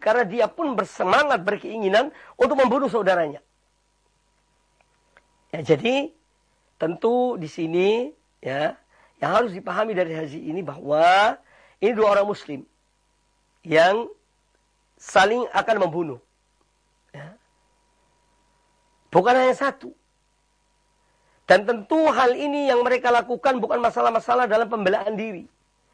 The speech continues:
Karena ada hadis Nabi sallallahu alaihi wasallam, ya, "Man qutila duna malihi fahuwa syahid. Man qutila duna damihi fahuwa syahid. Man qutila duna ahlihi fahuwa syahid."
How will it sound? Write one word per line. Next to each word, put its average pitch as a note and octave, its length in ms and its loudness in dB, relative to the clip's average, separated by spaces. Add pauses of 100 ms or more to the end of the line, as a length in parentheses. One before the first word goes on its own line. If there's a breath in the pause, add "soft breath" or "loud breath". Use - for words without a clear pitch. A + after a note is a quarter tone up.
(240 loud breath)
Karena G#3+ 240 4
ada C#4 160 2
hadis B3 240 -2
Nabi A3 240 0
sallallahu - 80 -6
alaihi A3+ 80 2
wasallam, G3+ 260 4 (600)
ya, D3+ 140 2 (340 soft breath)
"Man A#3+ 240 2
qutila D4+ 400 0
duna C4 240 0
malihi B3 640 0 (100)
fahuwa A3+ 220 2
syahid. F3+ 420 -2 (640 soft breath)
Man B3 160 4
qutila C#4 400 0
duna C4 240 2
damihi B3 560 2
fahuwa B3 240 2
syahid. A3+ 400 -2 (400 loud breath)
Man B3 240 2
qutila C#4+ 320 0
duna C4 240 2
ahlihi A#3+ 400 2
fahuwa C4 240 2
syahid." A#3 400 0